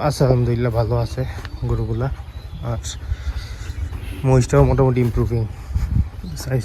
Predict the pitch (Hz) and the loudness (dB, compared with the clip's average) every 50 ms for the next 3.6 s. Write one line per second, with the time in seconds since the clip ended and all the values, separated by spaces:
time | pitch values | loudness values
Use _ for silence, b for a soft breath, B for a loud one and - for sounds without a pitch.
0 | - - 120 113 107 110 117 110 - 117 110 123 117 110 113 113 110 113 113 113 | -2 -2 -2 -2 0 -2 0 2 2 2 2 2 0 0 0 -2 0 0 0 0
1 | 117 120 110 104 113 117 - - - - - - - B B B B B B B | 0 0 0 0 -2 -4 -4 -4 -4 -4 -2 -2 -2 B B B B B B B
2 | B B B B B - - - - - - - - - - - - - 143 135 | B B B B B -12 -10 -10 -12 -12 -12 -12 -14 -12 -10 -8 -6 -4 -2 0
3 | 131 135 131 151 147 156 156 147 147 131 - 151 | 2 4 6 6 8 8 6 6 6 6 6 6